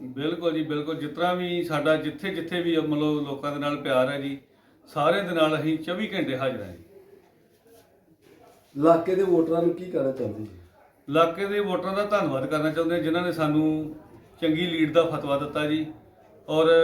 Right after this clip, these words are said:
Speaker 1: ਖਾਸ ਕਰਕੇ ਆਪਣੇ ਨਗਰ ਨਿਵਾਸੀਆਂ ਦਾ ਵੀ ਬਹੁਤ ਬਹੁਤ ਧੰਨਵਾਦ ਜੀ, ਜਿਨ੍ਹਾਂ ਨੇ ਮੈਨੂੰ ਬਹੁਤ ਹੀ ਵੱਡੀ ਲੀਡ ਨਾਲ ਜਿਤਾਇਆ ਜੀ।
Speaker 2: ਇਹ ਗੁਰਦੇਵ ਜੀ,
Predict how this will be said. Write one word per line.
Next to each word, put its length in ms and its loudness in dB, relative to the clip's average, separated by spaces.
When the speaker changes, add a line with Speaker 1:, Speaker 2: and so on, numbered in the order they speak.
Speaker 1:
ਖਾਸ 260 4
ਕਰਕੇ 380 -4
ਆਪਣੇ 400 -2
ਨਗਰ 320 0
ਨਿਵਾਸੀਆਂ 380 2
ਦਾ 100 0
ਵੀ 60 -4
ਬਹੁਤ 220 4
ਬਹੁਤ 200 0
ਧੰਨਵਾਦ 460 0
ਜੀ, 140 2
ਜਿਨ੍ਹਾਂ 260 0
ਨੇ 120 0
ਮੈਨੂੰ 360 0
ਬਹੁਤ 300 2
ਹੀ 140 -2
ਵੱਡੀ 260 0
ਲੀਡ 220 -10
ਨਾਲ 200 0
ਜਿਤਾਇਆ 380 -6
ਜੀ। 120 -12
Speaker 2:
ਇਹ 320 2
ਗੁਰਦੇਵ 280 4
ਜੀ, 160 0